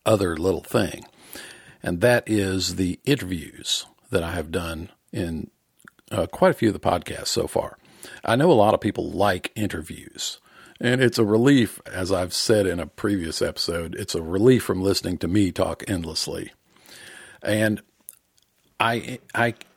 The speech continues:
encountered a little snag in doing interviews. I've got probably six or eight people kind of were in the talking stages, and they've said, yes, they,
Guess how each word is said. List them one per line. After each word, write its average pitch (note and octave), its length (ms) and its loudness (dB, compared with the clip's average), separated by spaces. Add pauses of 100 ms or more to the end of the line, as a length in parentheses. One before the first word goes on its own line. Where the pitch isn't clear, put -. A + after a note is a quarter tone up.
encountered C#3 560 4
a A2+ 40 6
little A2+ 240 4
snag G#2+ 640 2
in F2 140 -6
doing G#2+ 300 0
interviews. G2 500 0
I've F#2+ 380 -6
got C3+ 440 -2 (580)
probably B2 840 2
six - 400 -2
or A2 140 4
eight - 220 0
people G#2 540 0 (400)
kind G#2 220 0
of F2+ 120 -2
were F#2 180 0
in G2+ 120 2
the D#2+ 80 -4
talking G2+ 460 0
stages, F2+ 720 -4
and F#2 260 -4
they've F#2 200 -4
said, F#2 240 2
yes, G#2 340 2
they, F#2 120 -2